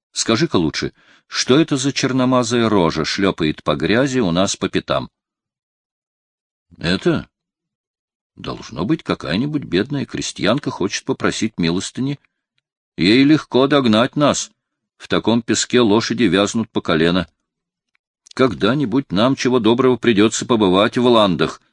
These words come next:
Там вы увидите местность вроде этой: песок — и чёрные-причёрные ели.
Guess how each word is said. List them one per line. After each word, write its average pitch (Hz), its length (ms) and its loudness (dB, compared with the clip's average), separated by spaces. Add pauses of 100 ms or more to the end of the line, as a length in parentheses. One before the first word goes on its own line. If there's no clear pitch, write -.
(680)
Там 104 380 0
вы 101 160 2
увидите 104 520 0
местность 104 540 -2
вроде 92 360 0
этой: 98 360 0 (380)
песок — - 680 0 (300)
и - 180 -2
чёрные-причёрные 117 1400 0
ели. 104 500 2